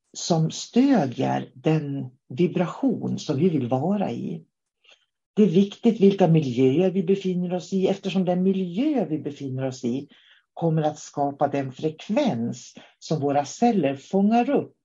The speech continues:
som kommunikation och signalerar till varandra. Är vi i en miljö med tung densitet och energi ska vi antagligen gå därifrån. Hemsökta platser till exempel. Genom den kunskap du får,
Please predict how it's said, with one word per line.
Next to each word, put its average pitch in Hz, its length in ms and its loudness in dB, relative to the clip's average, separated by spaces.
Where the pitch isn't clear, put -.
som 165 400 -2
kommunikation 135 1000 -6
och 131 140 -6
signalerar 143 720 2
till 123 160 -10
varandra. 131 540 -4
Är 143 200 4
vi 196 140 4
i 240 40 8
en 196 200 8
miljö 135 380 0
med 190 220 -2
tung 269 340 0
densitet 131 680 -8
och 127 60 -2
energi 135 600 -6
ska - 200 -2
vi 233 160 4
antagligen 160 720 -2
gå 135 220 -2
därifrån. 156 840 -4
Hemsökta 151 720 0
platser 143 720 -2
till 127 120 -6
exempel. 117 600 -10
Genom 170 320 2
den 175 180 2
kunskap 185 520 0
du 185 80 -4
får, 202 640 -2